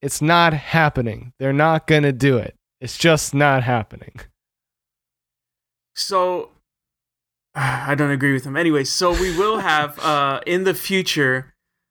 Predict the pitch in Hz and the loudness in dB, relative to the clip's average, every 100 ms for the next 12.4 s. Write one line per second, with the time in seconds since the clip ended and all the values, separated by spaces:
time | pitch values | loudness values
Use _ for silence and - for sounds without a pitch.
0 | _ - 131 127 123 - - 147 151 160 | _ -6 0 0 -2 -6 -12 -4 0 0
1 | 135 156 156 - 151 135 139 139 135 131 | 0 2 0 0 -2 -2 -2 -2 0 0
2 | 131 131 131 127 123 123 139 135 135 123 | 0 -2 0 0 0 -4 -6 -2 -2 0
3 | 120 - 139 127 131 123 117 113 113 95 | -2 -2 -2 0 0 0 -2 -2 -4 0
4 | 139 135 135 120 123 - 131 139 131 - | 0 0 -2 -2 0 -2 -2 -2 0 -2
5 | 104 151 143 160 156 143 139 123 - _ | -2 -2 0 0 0 0 -2 -4 -14 _
6 | _ _ 151 143 139 147 160 - - 165 | _ _ -6 0 2 0 -4 -12 -6 -2
7 | 160 160 156 175 - 160 160 165 165 180 | 0 -2 -4 -6 -4 -2 0 0 0 0
8 | - 165 156 147 139 135 - _ _ _ | 0 -2 0 0 -2 -6 -18 _ _ _
9 | _ 143 131 131 127 - _ _ _ _ | _ -4 -2 -2 -4 -10 _ _ _ _
10 | _ _ _ _ _ _ - - 165 151 | _ _ _ _ _ _ -8 -2 0 0
11 | 147 135 - - 180 - 170 185 - 143 | -2 -6 -6 -4 -2 -2 -2 -2 -4 -6
12 | 123 - - | -2 -2 -2